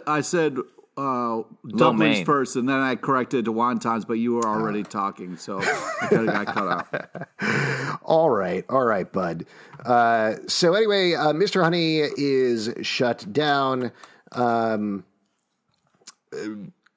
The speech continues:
Speaker 3: so, uh, oh, right. So then they're walking.
Speaker 2: He, yeah.
Speaker 3: That's right. Yeah. So they're walking out of the office, and we get this great shot where they're walking together. Uh, Jughead, uh, Betty says he can finish his story. Um,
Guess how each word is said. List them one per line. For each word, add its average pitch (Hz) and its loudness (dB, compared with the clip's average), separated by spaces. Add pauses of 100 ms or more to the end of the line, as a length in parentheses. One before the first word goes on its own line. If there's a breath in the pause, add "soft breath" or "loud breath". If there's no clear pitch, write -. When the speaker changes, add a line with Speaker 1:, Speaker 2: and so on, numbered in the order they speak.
(100)
Speaker 3:
so, 135 2 (380)
uh, 50 -10 (760)
oh, 156 4
right. 117 0
So 151 4
then 165 2
they're 170 4
walking. 139 2
Speaker 2:
He, 110 -4
yeah. 120 2
Speaker 3:
That's 123 -2
right. 90 -2 (100)
Yeah. 113 -2
So - -2
they're 135 2
walking 165 2
out 135 2
of 123 0
the 117 0
office, 101 0 (260 loud breath)
and 143 2
we 151 4
get 165 0
this 175 0
great 202 0
shot 131 0
where 120 2
they're 117 0
walking 131 0
together. 104 -2 (340 loud breath)
Uh, 113 2
Jughead, 139 0
uh, 110 -4
Betty 127 -2
says 120 0
he 117 -2
can 95 -6
finish 95 -6
his 87 -6
story. 170 0 (360 loud breath)
Um, 110 0